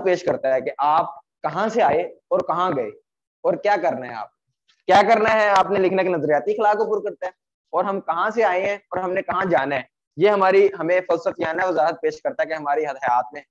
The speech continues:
चल क्या रहा है। अच्छा जी, provision of political, economic and social system। हर मजहब का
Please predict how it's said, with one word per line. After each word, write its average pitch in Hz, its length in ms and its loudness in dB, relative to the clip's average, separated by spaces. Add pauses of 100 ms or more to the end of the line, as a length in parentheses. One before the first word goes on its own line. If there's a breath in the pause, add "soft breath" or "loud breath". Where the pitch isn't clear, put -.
चल 139 160 2
क्या 135 200 -2
रहा 107 180 -6
है। - 80 -18 (1040)
अच्छा 151 220 0
जी, 151 100 2
provision 180 580 2
of 208 120 4 (120)
political, 180 420 2
economic 170 380 0
and 180 160 0
social 156 280 2
system। 139 280 -4 (160)
हर 233 380 4
मजहब 180 300 0
का 180 460 0